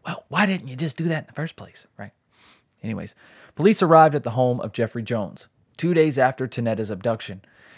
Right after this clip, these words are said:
in hopes to find clues that may lead to Tanetta and possibly bring her own, bring her home.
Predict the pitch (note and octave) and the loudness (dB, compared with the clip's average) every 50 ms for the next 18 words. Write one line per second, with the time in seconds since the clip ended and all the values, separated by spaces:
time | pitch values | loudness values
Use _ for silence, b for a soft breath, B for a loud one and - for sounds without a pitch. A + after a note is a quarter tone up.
0 | b - B2 A#2 A#2+ C#3 C3+ C3+ - - - - C3+ C3 B2+ B2 - - D3 D3+ | b -8 -6 -2 0 0 -2 -2 -4 -8 -4 -2 0 0 -2 -2 -4 -2 0 0
1 | D3+ C#3 - - - B2 C3 C#3 D3 C3 C3 C#3 C#3 C3+ - - A#2 - - G#2+ | 0 -2 -4 -8 -6 -4 -2 -2 -2 -2 -2 -2 -2 -2 -4 -8 -10 -10 -8 -4
2 | A#2 C3 C#3 - - - - _ b b b b b b - A2 G#2+ - C3+ C#3+ | -2 -2 -2 -2 -6 -10 -16 _ b b b b b b -8 -8 -2 2 2 2
3 | D3 C#3+ - A#2+ G2+ A2+ A2+ G#2 A2+ A2 A2 G#2+ B2 - - A#2+ A#2 A2 - _ | 2 2 -2 -6 -6 -6 -6 -4 -4 -6 -6 -6 -6 -4 -4 -4 -4 -4 -8 _
4 | _ - A#2 B2 A2+ A#2 G#2+ - - D3 D#3 - - | _ -10 -8 -6 -6 -8 -8 -8 -8 -8 -8 -8 -10